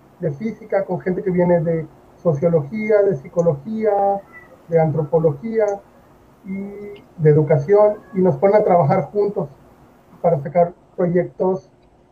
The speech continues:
que impacten a la sociedad y que impacten al medio ambiente, porque la idea es que vayan de la mano.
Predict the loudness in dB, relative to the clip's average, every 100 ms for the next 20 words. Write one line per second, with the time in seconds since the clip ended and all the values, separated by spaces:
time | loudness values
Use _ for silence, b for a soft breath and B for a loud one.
0 | _ _ _ _ _ _ -6 -4 -4 -4
1 | 0 -2 0 2 2 2 -2 -6 -4 0
2 | 0 -2 _ _ -14 -14 -8 -6 -6 -6
3 | -8 -4 -4 -2 -2 0 -2 -2 -2 -2
4 | -2 -4 -8 -18 b b b _ _ _
5 | _ -2 -2 -2 -6 -2 0 2 2 4
6 | 4 4 0 0 2 2 0 2 0 2
7 | 0 -2